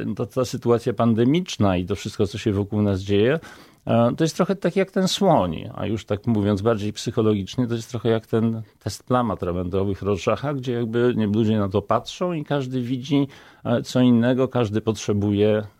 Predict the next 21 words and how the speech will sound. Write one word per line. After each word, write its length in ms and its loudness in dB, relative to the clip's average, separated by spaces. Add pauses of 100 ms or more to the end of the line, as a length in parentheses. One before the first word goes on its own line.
(120)
e, 200 -2
inaczej 440 2
to 120 -6
spostrzegać, 640 0
buduje 380 -2
sobie 240 0
wokół 320 -4
tego 240 -2
inną 400 0
narrację, 560 -2
w 60 -4
zależności 520 0
od 100 -4
tego, 180 0
jak 160 2
jest 180 -8 (120)
skonstruowany, 920 0
do 80 2
jakiej 280 -2
kultury 420 -4
przynależy, 680 -2